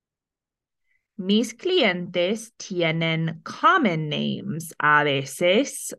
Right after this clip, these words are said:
como Kevin, Martha, y Roger,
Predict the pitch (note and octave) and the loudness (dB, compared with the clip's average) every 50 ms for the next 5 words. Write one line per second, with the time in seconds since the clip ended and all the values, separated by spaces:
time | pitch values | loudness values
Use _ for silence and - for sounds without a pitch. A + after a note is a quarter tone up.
0 | _ _ - - E3+ D#3+ D3 D3 C#3 C#3+ C#3+ C#3 _ - - C4+ C4+ B3+ G#3+ A#3+ | _ _ -4 -2 -2 0 0 0 -2 -2 -4 -6 _ -4 0 2 4 4 6 6
1 | A#3 A3+ A3+ A3 A3 A3 A3 A3+ A3 - - _ _ _ _ E3 D#3+ F3+ G3+ G#3 | 6 6 6 8 8 8 6 4 2 -2 -8 _ _ _ _ -2 2 6 6 6
2 | G3+ G3+ - - G3+ F#3+ F#3 F3+ F3 F3 F3 F3+ F#3+ G3 - _ _ D3+ D3 C#3+ | 6 4 2 0 2 2 4 4 2 0 -2 -4 -8 -12 -16 _ _ -4 -2 0
3 | C#3 E3 A#3 D#4 F4 D4 G#3+ G#3 F#3 F#3 G3+ A3 | 2 4 4 6 6 4 4 2 2 0 0 -4